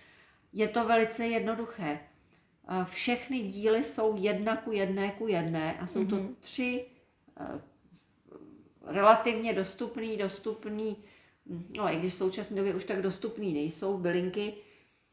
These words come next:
Speaker 1: A první výhonky, mladé výhonky bezu,
Speaker 2: Aha.
Speaker 1: jo.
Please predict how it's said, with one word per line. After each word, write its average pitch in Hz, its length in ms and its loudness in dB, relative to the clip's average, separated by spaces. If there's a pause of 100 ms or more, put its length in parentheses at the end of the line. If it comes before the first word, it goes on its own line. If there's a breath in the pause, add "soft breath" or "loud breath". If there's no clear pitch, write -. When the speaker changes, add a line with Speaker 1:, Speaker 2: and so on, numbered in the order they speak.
(180 loud breath)
Speaker 1:
A 160 120 -4
první 220 500 2
výhonky, 208 760 0 (100)
mladé 208 420 4
výhonky 202 420 0
bezu, 170 560 0 (100)
Speaker 2:
Aha. 190 420 -6
Speaker 1:
jo. 185 280 -4